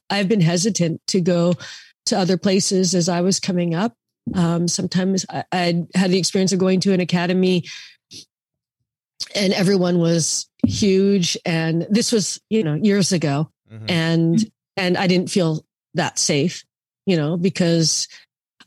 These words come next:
Speaker 1: I wasn't maybe a black belt or I was after I was a black belt, but there wasn't as much,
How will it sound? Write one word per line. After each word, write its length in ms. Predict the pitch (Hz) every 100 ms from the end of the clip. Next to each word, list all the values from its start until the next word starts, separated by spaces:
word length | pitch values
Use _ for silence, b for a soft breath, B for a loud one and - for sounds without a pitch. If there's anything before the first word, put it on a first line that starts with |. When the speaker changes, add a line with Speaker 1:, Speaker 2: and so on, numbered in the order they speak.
| -
Speaker 1:
I 260 | 190 180
wasn't 580 | 185 175 170 180 170 156 - _ _ _ _ _
maybe 460 | 180 175 165 165 170
a 60 | 156
black 280 | 165 165
belt 220 | - 160 175
or 80 |
I 100 | 165
was 420 | 160 170 175 170 165
after 260 | 170 -
I 40 | 175
was 100 | 151
a 40 |
black 220 | 170 165
belt, 200 | 175 160
but 200 | 170 151
there 100 | 208
wasn't 280 | 190 185 185
as 140 | 160 170
much, 420 | 160 160 -